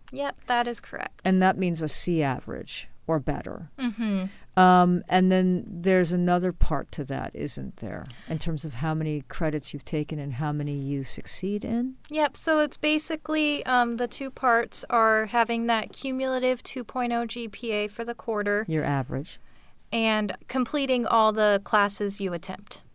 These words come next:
Speaker 2: So all of them, except that sometimes you might have a withdraw or a not pass, a fail grade.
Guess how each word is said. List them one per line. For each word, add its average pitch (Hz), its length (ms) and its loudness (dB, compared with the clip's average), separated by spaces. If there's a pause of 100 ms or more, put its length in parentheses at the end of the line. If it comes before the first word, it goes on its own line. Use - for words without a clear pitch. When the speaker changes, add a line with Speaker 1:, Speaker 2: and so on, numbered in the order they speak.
(160)
Speaker 2:
So - 260 0
all 165 280 4
of 156 160 0
them, - 320 -8
except - 440 0
that 135 100 -4
sometimes 147 680 -2
you 147 80 -2
might 139 240 -2
have 143 400 -2
a 143 60 -2
withdraw 143 800 0
or 139 520 -2
a 147 60 -6 (220)
not 139 320 -4
pass, 139 480 6
a 135 40 -6
fail 143 380 -4
grade. 160 500 -2